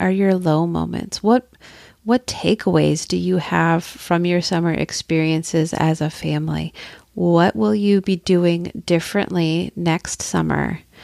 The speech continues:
And know that even in the lowest of your lows, there are bright spots to be found. There are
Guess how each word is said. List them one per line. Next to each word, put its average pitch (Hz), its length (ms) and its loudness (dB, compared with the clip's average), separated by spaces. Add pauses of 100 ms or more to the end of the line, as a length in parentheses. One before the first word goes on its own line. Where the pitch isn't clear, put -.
(560)
And 180 420 4
know 180 680 0 (440)
that 185 240 2 (640)
even 208 360 4
in 196 180 0
the 185 140 2
lowest 165 680 0 (520)
of 175 260 4
your 170 220 0
lows, 165 520 0
there 170 300 0
are 175 120 2 (120)
bright 165 680 0 (360)
spots - 760 -6
to 185 140 -2
be 165 120 2
found. - 560 -4 (480)
There 175 160 4
are 175 200 2